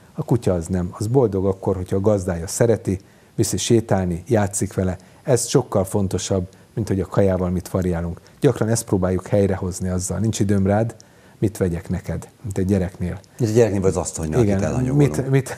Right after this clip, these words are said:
Speaker 2: Igen.
Speaker 1: mit hozzak neked, csak ne kelljen veled foglalkozni.
Speaker 2: Igen.
Speaker 1: Hát a kutyát vigyük el reggel, vigyük el délben, vigyük el este, ha megtehetjük, ha nem, akkor meg egyéb módon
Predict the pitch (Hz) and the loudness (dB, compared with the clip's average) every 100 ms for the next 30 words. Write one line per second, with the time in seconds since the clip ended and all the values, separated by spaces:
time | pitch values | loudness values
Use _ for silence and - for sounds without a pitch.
0 | - 139 - - - - 156 - 131 110 | -2 -2 -2 -14 -12 4 4 6 4 4
1 | 110 117 101 107 92 104 - - 120 - | 2 0 0 2 0 -2 -10 -8 -4 0
2 | 98 107 98 98 90 87 82 - 87 87 | 0 0 0 0 0 -2 -2 -4 -4 -2
3 | 95 90 90 87 - 170 - 147 135 117 | -2 0 0 -2 0 0 2 0 0 2
4 | 101 95 - 113 98 104 101 139 113 107 | 0 0 0 0 2 2 2 2 2 2
5 | 98 101 92 - 92 117 110 101 95 92 | 2 0 -2 -2 2 4 4 2 0 -2
6 | 90 110 117 - - 98 - - 104 101 | -2 -4 -4 -4 -4 -6 -10 -6 -2 0
7 | - 120 120 135 120 - - - - - | 4 2 2 -2 -4 -10 -20 -20 -12 -2
8 | 110 104 101 - 98 92 104 95 92 87 | 0 2 0 0 0 0 0 2 2 2
9 | 87 87 87 | -2 -2 -6